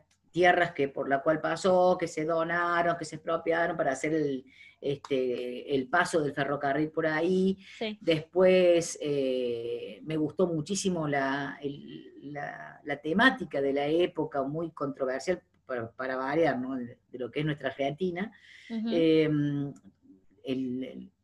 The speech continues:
Speaker 1: de la Semana Trágica, la, este, la reforma universitaria, bueno, está todo más o menos dentro de la misma época del,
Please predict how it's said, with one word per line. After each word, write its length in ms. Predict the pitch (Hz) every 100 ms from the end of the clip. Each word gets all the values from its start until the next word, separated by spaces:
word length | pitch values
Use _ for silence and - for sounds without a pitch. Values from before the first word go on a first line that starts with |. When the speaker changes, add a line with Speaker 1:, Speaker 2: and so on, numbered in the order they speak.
| _
Speaker 1:
de 140 | 139
la 80 | 139
Semana 420 | 135 139 143 139 -
Trágica, 1080 | 180 165 151 151 139 - 143 143 143 143 139
la, 580 | 143 139 131 131 135 127
este, 300 | 127 - 139
la 100 | 139
reforma 600 | 139 131 165 165 156 147
universitaria, 1040 | 143 139 135 143 139 185 175 160 156 151
bueno, 160 | 147 147
está 340 | - 262 254 -
todo 200 | 403 381
más 140 | 214
o 100 | 214
menos 260 | 202 214 220
dentro 320 | 196 208 220
de 100 | 185
la 100 | 156
misma 300 | 156 185 190
época 360 | 190 185 185 165
del, 280 | 147 151